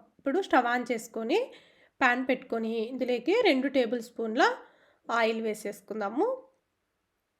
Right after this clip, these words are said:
ఆయిల్ వేడెక్కిన తర్వాత మనం ముందుగా కట్ చేసి పెట్టుకున్న పన్నీర్ ముక్కలను ఇందులోకి వేసుకొని మీడియం ఫ్లేమ్‌లో గోల్డెన్ బ్రౌన్ కలర్ వచ్చేంత వరకు పన్నీర్ని వేయించుకుందాం. ఇది వేగడానికి మూడు నాలుగు నిమిషాలు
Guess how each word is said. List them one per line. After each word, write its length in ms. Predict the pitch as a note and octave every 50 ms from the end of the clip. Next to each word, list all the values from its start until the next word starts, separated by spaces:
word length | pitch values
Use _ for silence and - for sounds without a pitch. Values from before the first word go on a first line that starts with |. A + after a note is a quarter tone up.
| _ _ _ _ _ _ _ - - B3
ఆయిల్ 180 | B3+ C#4 C#4 B3+
వేడెక్కిన 400 | C4 B3 A#3+ B3 - - B3 A#3 A3+ A3+
తర్వాత 300 | G#3+ A3 G#3+ G#3+ G#3+ D#4 G4+ B4 C#5+ C5 F4 D4+
మనం 140 | C#4+ C4 A#3+ B3
ముందుగా 280 | A#3 A#3 B3+ C4 C4 C4 C4
కట్ 180 | A#3+ A#3+ -
చేసి 160 | B3 A3+ A3+ - A3+
పెట్టుకున్న 360 | A3 A3 - - A3 A3 A3 G#3+ G#3+ - - - -
పన్నీర్ 300 | B3+ B3 B3 C4 C4 B3+ A#3+ A3+
ముక్కలను 380 | - - A3+ A3 A3 C4 F#4 B4 C#5 - - - _ _ _ _ _ _ _ - C#4+
ఇందులోకి 340 | B3+ B3 B3 B3+ B3+ B3+ A#3 A#3
వేసుకొని 500 | G#3+ A3 A3 A3 - A3+ G#3+ G#3+ G#3 G#3 G3 - - - B3+
మీడియం 440 | B3 B3+ C4+ D4 C#4+ D4+ D4+ D4+ C#4 C4 -
ఫ్లేమ్‌లో 380 | B3+ A#3+ A3 A3 A3 G#3+ A3 A3+ G#3+ A3 A3+ A3 A#3
గోల్డెన్ 400 | A#3 A#3+ B3+ C4 C#4 C#4+ C#4 C4
బ్రౌన్ 220 | C4+ A#3+ A#3 A#3 A3+ A3+
కలర్ 240 | A#3 G#3+ A3+ A3+ A3
వచ్చేంత 380 | A3 A3 - G#3 A3 A3+ A3 A3+ A3+
వరకు 260 | A#3 G#3 G#3+ - F4+ A#4 C#5 D5 - - _ _ _ _ _ _ _ -
పన్నీర్ని 460 | C#4+ B3+ A#3 B3+ B3+ A#3+ - C4 D#4+ A4 C5 B4 F4+
వేయించుకుందాం. 640 | C4 A#3+ A#3 A3+ A3+ A3+ - - - A3+ G#3+ G#3+ G#3 G3 - - A3+
ఇది 100 | B3+ B3 A#3+
వేగడానికి 540 | A3+ G#3+ A3+ A#3+ B3 A#3+ A#3 A3+ A3 A3+ F4+ B4 B4
మూడు 160 | G4 D4 C4 A#3+
నాలుగు 220 | A#3+ A3+ A3+ A3+ A3+ A3
నిమిషాలు 320 | A3 G#3+ - C4+ C4+